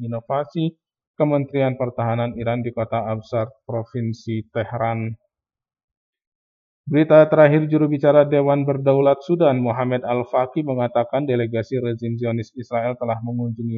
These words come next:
Khartoum pekan lalu. Seperti dikutip situs Rai Al Yaum, Minggu dua puluh sembilan November, Al-Faqi menambahkan bahwa kunjungan itu murni bersifat militer, bukan politik.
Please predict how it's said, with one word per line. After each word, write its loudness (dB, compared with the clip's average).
Khartoum -4
pekan -6
lalu. -2
Seperti 0
dikutip -2
situs -4
Rai 2
Al 0
Yaum, 2
Minggu 0
dua 0
puluh -4
sembilan -2
November, -2
Al-Faqi -6
menambahkan -2
bahwa -4
kunjungan -6
itu -6
murni -2
bersifat -6
militer, -2
bukan -4
politik. -4